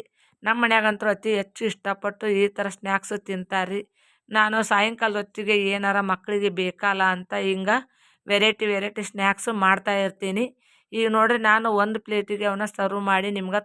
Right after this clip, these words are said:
ತೋರಿಸ್ತಾ ಇದ್ದೀನಿ ಎಷ್ಟು ನೀಟಾಗಿ ಬಂದಾವ ಅಂತೇಳಿ. ನಾ ಹೇಳಿದ್ನಲ್ರಿ, ನಮ್ಮ ಮನ್ಯಾಗ ಟಮಾಟಿ ಸಾಸ್ನ ಇಷ್ಟಪಟ್ಟು ತಿಂತಾರ ಅಂತ, ನಾ ಹಂಗಾಗಿ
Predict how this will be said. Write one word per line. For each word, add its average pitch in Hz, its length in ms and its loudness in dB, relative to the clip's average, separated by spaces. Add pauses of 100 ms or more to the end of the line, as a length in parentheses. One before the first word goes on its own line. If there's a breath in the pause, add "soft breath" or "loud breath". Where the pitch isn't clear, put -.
ತೋರಿಸ್ತಾ 190 480 -4
ಇದ್ದೀನಿ 185 320 -4
ಎಷ್ಟು - 220 -14
ನೀಟಾಗಿ 190 420 -4
ಬಂದಾವ 180 340 0
ಅಂತೇಳಿ. 196 400 -2 (520 soft breath)
ನಾ 214 120 2 (140)
ಹೇಳಿದ್ನಲ್ರಿ, 214 600 2
ನಮ್ಮ 208 160 0
ಮನ್ಯಾಗ 208 240 4 (140)
ಟಮಾಟಿ 202 380 2 (100)
ಸಾಸ್ನ 196 440 2
ಇಷ್ಟಪಟ್ಟು 190 520 -4 (100)
ತಿಂತಾರ 185 380 -2 (140)
ಅಂತ, 180 160 -10 (560 soft breath)
ನಾ 208 180 2
ಹಂಗಾಗಿ 214 380 0